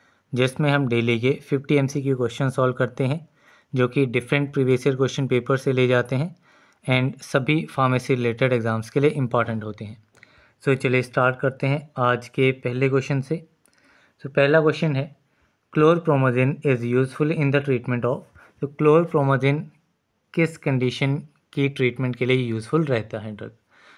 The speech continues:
So this drug is useful in the treatment of schizophrenia। So option C is correct। नेक्स्ट क्वेश्चन है, drug of choice in acute lymphatic leukemia। Acute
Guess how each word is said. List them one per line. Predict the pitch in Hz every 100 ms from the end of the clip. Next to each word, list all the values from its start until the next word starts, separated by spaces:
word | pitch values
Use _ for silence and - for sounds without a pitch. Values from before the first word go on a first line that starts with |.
| _ 135
So | 123
this | 135 131
drug | 135 127
is | 127
useful | 117 113 - 139 151 -
in | 123
the | 120
treatment | 120 113 120 113
of | 165 180 - - _ 135
schizophrenia। | 131 131 131 127 123 113 123 151 - _ -
So | 131
option | 117 - 143 147 -
C | 131 113 143
is | 156 -
correct। | 110 98 _ _ _ _ _ _ _ _ _ _ _ _ _ _ _ _ _ _ _ _ 135
नेक्स्ट | 135 139
क्वेश्चन | 147 139 165 151
है, | 170 - _ _ _
drug | 139 127 147 170
of | 175 147
choice | 131 131 147
in | 156 - 139
acute | - 160 160 135
lymphatic | 127 120 120 143 143 127
leukemia। | 120 107 110 - _ 139
Acute | 135 165 165 165